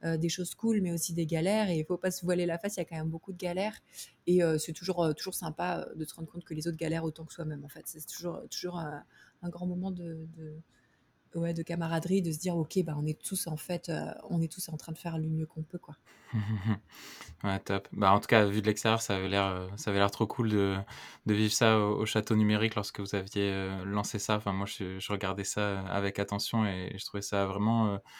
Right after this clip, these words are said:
Speaker 2: heu, voilà, vraiment chouette. Ça renvoyait vraiment une belle image aussi de cet écosystème, heu, startup qui est, qui avait l'air bienveillant. Hem, je vais revenir sur la partie, heu, un peu marketing, heu, sales et,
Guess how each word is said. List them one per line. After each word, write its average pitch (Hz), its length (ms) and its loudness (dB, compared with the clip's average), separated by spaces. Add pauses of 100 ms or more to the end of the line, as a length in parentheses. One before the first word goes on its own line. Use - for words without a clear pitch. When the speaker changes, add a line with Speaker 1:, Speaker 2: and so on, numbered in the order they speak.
(380)
Speaker 2:
heu, 98 200 -2
voilà, 104 200 4
vraiment 113 260 4
chouette. 113 220 0
Ça 101 100 -2
renvoyait 98 340 -2
vraiment 101 220 -2
une 120 100 2
belle 110 140 4
image 107 320 2
aussi 104 260 -4
de 92 420 -2
cet - 180 -6
écosystème, 104 600 -2
heu, 95 40 -8
startup - 440 -6
qui 98 100 -6
est, 92 260 -4 (320)
qui - 100 -8
avait 95 80 0
l'air 95 140 4
bienveillant. 101 580 4 (520)
Hem, 101 640 10
je 104 180 -2
vais 107 80 8
revenir 123 280 4
sur 113 140 2
la 101 100 6
partie, 113 400 2
heu, 98 420 2
un 101 120 -2
peu 107 240 -2
marketing, 107 920 0
heu, 95 320 -4 (300)
sales 107 480 2
et, 92 720 -4